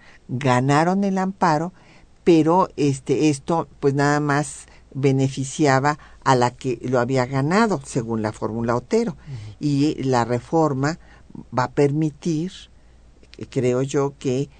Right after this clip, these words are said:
Speaker 1: esto ya se generalice y que a, a mujeres que no tienen los recursos para litigar y para hacer todo el proceso que lleva el, eh,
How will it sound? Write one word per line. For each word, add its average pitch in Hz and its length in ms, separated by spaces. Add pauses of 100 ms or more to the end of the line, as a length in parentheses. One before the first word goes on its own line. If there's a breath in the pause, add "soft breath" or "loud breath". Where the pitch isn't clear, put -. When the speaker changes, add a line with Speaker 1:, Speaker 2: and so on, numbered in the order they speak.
(220 soft breath)
Speaker 1:
esto 139 380
ya 123 260
se 117 400
generalice 117 960 (320 soft breath)
y 127 140
que 127 500 (140)
a, 104 300
a - 60 (140)
mujeres 127 760
que 117 160
no 123 180
tienen 120 600
los 110 160
recursos 147 640
para 104 380 (340 loud breath)
litigar 127 800
y 151 80
para 110 480 (340 soft breath)
hacer 139 380
todo 131 560 (420)
el 127 140
proceso 139 520
que 123 140
lleva 127 440 (160)
el, 107 240 (240)
eh, 95 280